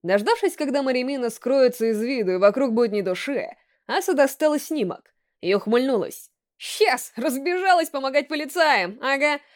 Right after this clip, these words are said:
Если чё я выясню, то для себя одной, придурок! Лучше б спасибо сказал!» Тут она силой стиснула зубы.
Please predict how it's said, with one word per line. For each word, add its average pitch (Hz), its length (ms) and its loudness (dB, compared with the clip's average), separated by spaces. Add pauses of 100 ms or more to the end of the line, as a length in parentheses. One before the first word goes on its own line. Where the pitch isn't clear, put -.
(220)
Если 349 440 -4
чё - 160 -2
я 349 140 2
выясню, 370 480 -4
то 202 120 -8
для 226 100 -4
себя 285 320 4
одной, 277 360 0
придурок! 226 560 0 (300)
Лучше 214 220 -2
б 220 60 -2
спасибо 240 540 0
сказал!» 208 680 0 (500)
Тут 349 220 -2
она 330 240 2
силой 294 280 0
стиснула 254 500 -2
зубы. 226 460 -6